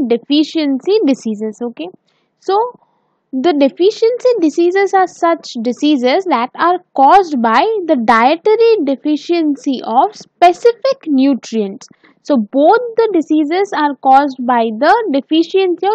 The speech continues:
specific nutrients in our diet. So let's look at what causes the disease kwashiorkor and the disease marasmus. So to begin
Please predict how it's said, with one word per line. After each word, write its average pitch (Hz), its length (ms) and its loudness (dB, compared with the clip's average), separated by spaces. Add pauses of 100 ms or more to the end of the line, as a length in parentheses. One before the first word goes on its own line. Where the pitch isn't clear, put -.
specific 320 540 -4
nutrients 294 680 -2
in 240 200 -4
our - 160 0 (160)
diet. 233 340 0 (340)
So 330 60 -2
let's 311 500 0
look 302 320 0
at 285 280 2
what 277 520 -2
causes 262 640 -2
the 269 100 -2
disease 277 640 -4
kwashiorkor 294 800 0 (140)
and 262 260 -4 (360)
the 262 100 2
disease 262 420 0 (120)
marasmus. 247 720 0 (680)
So 320 180 -4
to 294 160 -6
begin 269 500 -2